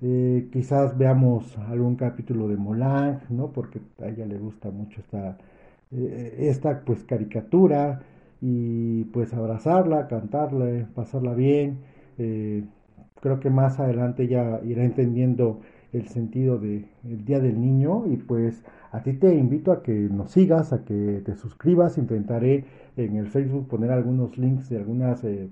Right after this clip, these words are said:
películas que considero que puedes ver con tus hijos de diferentes edades. Voy a contemplar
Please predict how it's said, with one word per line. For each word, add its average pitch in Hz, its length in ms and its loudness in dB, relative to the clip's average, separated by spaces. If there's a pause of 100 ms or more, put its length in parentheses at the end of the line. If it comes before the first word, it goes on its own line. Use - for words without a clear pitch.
películas 123 480 -2
que 107 120 -14
considero 120 580 -2 (100)
que 98 260 -6 (380)
puedes 143 280 4
ver 131 160 2
con 127 180 -2
tus - 200 -10
hijos 143 260 0
de 123 80 2
diferentes 110 560 -2
edades. 117 400 -2
Voy 123 120 0
a 117 100 -4
contemplar 110 640 -4